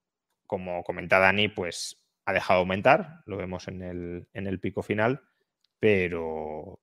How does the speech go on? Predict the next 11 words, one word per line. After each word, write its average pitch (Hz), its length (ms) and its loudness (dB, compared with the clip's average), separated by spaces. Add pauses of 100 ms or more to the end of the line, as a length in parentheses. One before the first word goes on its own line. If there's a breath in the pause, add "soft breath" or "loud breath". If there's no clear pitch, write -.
pero 87 160 -2
no 85 80 -8
está - 180 0
cayendo, 95 400 4 (300)
¿eh? 113 240 -12
Se - 160 -6
estabiliza 90 720 -2 (180)
después 90 380 -8
de, 90 300 0 (340)
de 95 180 -8
nuevo, 98 420 0